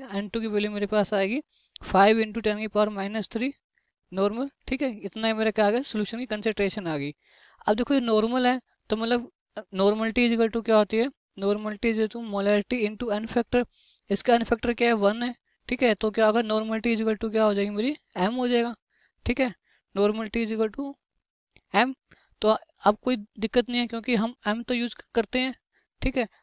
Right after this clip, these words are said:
अब होता क्या है कि मेरे पास एच प्लस की कंसंट्रेशन आ गई, कितनी आई मेरे पास, एच प्लस की कंसंट्रेशन आई मेरी फ़ाइव into ten की पावर माइनस थ्री, ठीक है। तो अब हमें क्या निकालना है, हमें पीएच निकालना है,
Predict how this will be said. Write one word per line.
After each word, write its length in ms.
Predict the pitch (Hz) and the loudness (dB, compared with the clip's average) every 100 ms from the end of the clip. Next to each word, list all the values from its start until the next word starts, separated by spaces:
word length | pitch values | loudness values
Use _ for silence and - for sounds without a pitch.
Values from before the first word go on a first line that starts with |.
| _ | _
अब 140 | 208 214 | 4 4
होता 300 | 196 202 240 | 2 2 2
क्या 140 | 233 | 2
है 60 | 233 | 0
कि 140 | 254 | 0
मेरे 180 | 220 226 | -2 -2
पास 240 | 233 233 240 | 2 2 4
एच 140 | 214 - | 0 0
प्लस 200 | 233 226 | -2 -2
की 80 | 254 | 0
कंसंट्रेशन 580 | 233 220 233 233 240 240 | -2 -2 -2 -2 0 0
आ 80 | 254 | 0
गई, 160 | 277 220 _ _ _ - | -2 -4 _ _ _ -16
कितनी 240 | - 247 | -8 -2
आई 80 | 247 | 0
मेरे 160 | 233 233 | 2 2
पास, 320 | 247 294 - _ _ - | 4 2 -2 _ _ 0
एच 180 | 220 - | 0 0
प्लस 160 | 240 | -2
की 60 | 226 | -2
कंसंट्रेशन 520 | 233 233 226 226 226 | -2 -2 -2 0 0
आई 120 | 220 | 0
मेरी 140 | 233 247 | 0 0
फ़ाइव 300 | - 220 220 | 4 4 4
into 140 | 226 | 0
ten 120 | 220 | -2
की 60 | 220 | 0
पावर 120 | 226 | -2
माइनस 340 | 214 208 220 | 0 -4 -4
थ्री, 200 | - 269 214 - _ _ _ _ | -2 -2 -2 -6 _ _ _ _
ठीक 140 | 240 254 | -2 0
है। 120 | 208 - _ | 0 -4 _
तो 80 | - | -2
अब 80 | 208 | 4
हमें 180 | 208 226 | 4 4
क्या 160 | 240 | 4
निकालना 340 | 233 220 196 175 | 4 4 2 0
है, 60 | |
हमें 200 | 147 185 | -4 -6
पीएच 340 | 196 208 233 262 | -4 -2 0 0
निकालना 380 | 254 240 233 | 2 4 4
है, 80 | 247 | 0